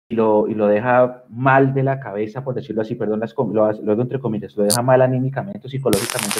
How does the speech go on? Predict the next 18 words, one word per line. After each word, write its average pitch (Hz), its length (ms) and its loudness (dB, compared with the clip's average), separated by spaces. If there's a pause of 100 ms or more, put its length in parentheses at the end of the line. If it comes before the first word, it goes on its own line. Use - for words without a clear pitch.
para 117 120 0
el 101 100 -2
resto 101 200 -4
del 113 80 -4
partido 117 380 4
y - 100 4
pierde 123 300 2
la 127 160 2
confianza. 135 480 -4 (1000)
Yo 120 60 6
decía 139 260 4
en 143 60 4
alguna 143 300 4
de 143 100 4
las 139 80 -10
transmisiones 113 460 -6
que 113 340 2
Iron 127 160 0